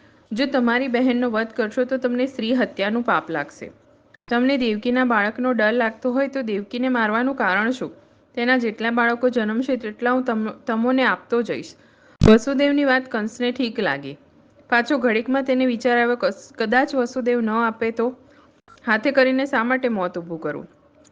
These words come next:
તરત તેણે રથ પાછો મથુરા હંકારી મૂક્યો અને પોતાના બહેન બનેવીને કારાગૃહમાં પૂર્યા. કંસના પિતા ઉગ્રસેન કંઈ હા ના કહે તે પહેલાં તેમને પણ ગાદી ઉપરથી ઉઠાડી મૂકી કારાગૃહમાં પૂર્યા.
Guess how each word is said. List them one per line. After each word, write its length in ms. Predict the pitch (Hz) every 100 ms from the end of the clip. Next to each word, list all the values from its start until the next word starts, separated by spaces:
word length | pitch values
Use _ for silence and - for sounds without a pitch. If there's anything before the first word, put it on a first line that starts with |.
| _
તરત 260 | 269 262 302 311
તેણે 240 | 269 277
રથ 260 | 262 247 -
પાછો 320 | 226 208 269
મથુરા 420 | 247 226 233 240
હંકારી 340 | 208 202 214 208
મૂક્યો 320 | 170 160 143 - _ _ _ _ _ _ _ -
અને 120 | 233
પોતાના 400 | 254 254 269 269
બહેન 320 | 269 190 220 254
બનેવીને 460 | 247 240 240 247
કારાગૃહમાં 720 | 247 190 196 214 214 208 214
પૂર્યા. 260 | 190 156 151 _ _ _ _ -
કંસના 340 | 240 254 302
પિતા 320 | 294 277 269 254
ઉગ્રસેન 500 | 214 233 262 254 247
કંઈ 240 | 247 240
હા 200 | 226 202
ના 180 | 220 226
કહે 260 | 214 247
તે 140 | 220 254
પહેલાં 320 | 247 233 240
તેમને 460 | 233 220 220 254 254 - - - -
પણ 160 | 269
ગાદી 340 | 247 208 196 247
ઉપરથી 340 | 247 247 254
ઉઠાડી 340 | 226 240 226 247
મૂકી 260 | 226 220
કારાગૃહમાં 720 | 233 190 180 196 214 190 196 190
પૂર્યા. 280 | 156 147